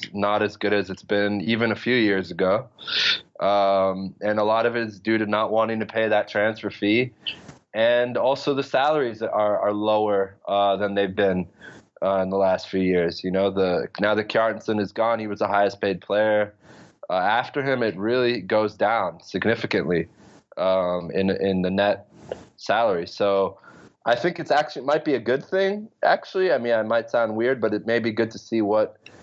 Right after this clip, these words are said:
what the teams can do with what they've spent. But at the same time, you, you get what you pay for in the market, and, um,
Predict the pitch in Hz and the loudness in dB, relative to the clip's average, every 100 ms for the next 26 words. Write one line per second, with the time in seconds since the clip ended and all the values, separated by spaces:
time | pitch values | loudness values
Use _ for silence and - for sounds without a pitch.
0 | - _ _ 107 107 101 110 110 - 104 | -20 _ _ 0 0 -2 -2 0 -2 -6
1 | 92 107 110 104 - 101 104 101 98 - | 0 0 2 0 0 -2 0 0 -2 -4
2 | 113 113 123 - 110 110 107 104 131 131 | 0 0 0 -2 0 0 -2 -4 -2 -2
3 | 120 131 127 113 107 104 98 120 117 110 | -2 -2 -2 -2 -6 -6 2 2 4 -2
4 | 101 117 117 - 131 143 - 117 117 127 | 0 0 0 0 0 0 -2 -2 0 0
5 | 131 156 160 - 101 101 98 101 98 - | 0 -2 -2 -2 2 2 0 -4 -10 -14
6 | - - - - _ 98 101 101 98 98 | -12 -10 -12 -16 _ -2 2 2 2 0
7 | 98 98 101 | -2 -4 -6